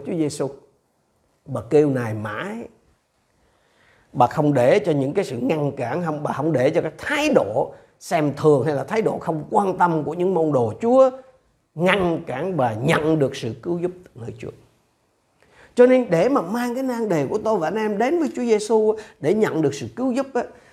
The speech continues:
tôi và anh em cần phải vượt qua. Thứ nhất là cái rào cản về cái thành kiến, những gì đã xảy ra trong quá khứ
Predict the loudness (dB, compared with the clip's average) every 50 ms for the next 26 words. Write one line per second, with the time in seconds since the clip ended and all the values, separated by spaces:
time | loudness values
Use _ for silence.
0 | _ _ 4 4 6 6 4 2 0 0 -2 0 -2 -2 -2 -4 -6 -8 -6 -6
1 | -6 -4 -2 2 4 4 4 4 4 2 2 2 0 -6 -14 -20 _ _ _ _
2 | _ _ _ _ _ -6 -2 2 2 2 2 0 -4 -6 -6 -6 -4 0 2 4
3 | 4 4 2 -2 -4 -4 -2 -2 -2 -2 -4 -4 -6 -10 -10 -10 -10 -10 -8 -8
4 | -8 -6 -6 -6 -6 -6 -8 -16 _ _ _ _ _ _ _ _ _ _ _ _
5 | _ _ _ _ _ _ _ _ _ _ _ _ _ _ _ _ _ -6 -2 0
6 | 2 4 4 2 2 0 -2 -6 -6 -8 -10 -10 -10 -10 -12 -12 -12 -10 -6 -6
7 | -6 -6 -6 -10 -12 -12 -12